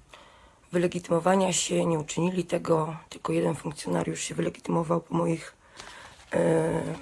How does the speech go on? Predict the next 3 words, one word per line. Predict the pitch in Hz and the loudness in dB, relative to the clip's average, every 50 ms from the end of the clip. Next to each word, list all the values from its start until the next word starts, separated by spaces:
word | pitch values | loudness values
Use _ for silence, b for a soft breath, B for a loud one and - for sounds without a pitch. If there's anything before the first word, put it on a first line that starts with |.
| 269 254 - | -10 -2 2
wielokrotnych | 196 190 175 175 175 - 175 170 - - - - 165 151 - - - | 4 6 6 6 4 2 0 0 0 -2 -4 -2 -2 -2 -4 -6 -4
wezwaniach. | 175 165 - - 180 170 170 170 170 170 180 175 - - - - - - - - - - - - - - - - - B B B B B B B B B B B B B B B B B B B B B - - - - | -4 -4 0 2 4 4 4 4 4 2 0 -2 -6 -12 -14 -18 -20 -20 -20 -20 -20 -20 -20 -20 -20 -20 -20 -20 -20 B B B B B B B B B B B B B B B B B B B B B -20 -10 -2 2
Mm. | 180 180 175 175 175 170 170 170 170 170 170 170 175 | 4 6 6 6 6 4 4 4 4 2 2 0 -2